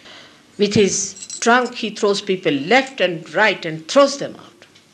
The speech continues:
He sees for a wh-, while, and if people remain still half-baked, they are thrown out of Sahaja Yoga. No one should think that you have got realization. You can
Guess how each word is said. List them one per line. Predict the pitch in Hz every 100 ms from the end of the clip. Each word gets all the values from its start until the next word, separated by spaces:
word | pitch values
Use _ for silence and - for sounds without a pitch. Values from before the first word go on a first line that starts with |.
| _ _ _ _ _
He | - 196
sees | - 262 254
for | - 180
a | 165
wh-, | 143 - 127
while, | 143 185 - - - _ - _ _
and | - 165
if | 175 175
people | 208 202 190 156
remain | 160 165 156
still | 156 - 175
half-baked, | 170 - 156 160 - 160 160
they | 143
are | 135
thrown | - - 202 185 - -
out | 139 143 151
of | 147
Sahaja | - 131 123
Yoga. | - - - - - - - - -
No | 233 277 302
one | 269 247 254
should | - 226 -
think | - 214 226
that | 214 185
you | 202
have | 196 185
got | 185 175
realization. | 180 175 147 143 156 165 - 233 - - - - - _ -
You | 202
can | 208 185 160 160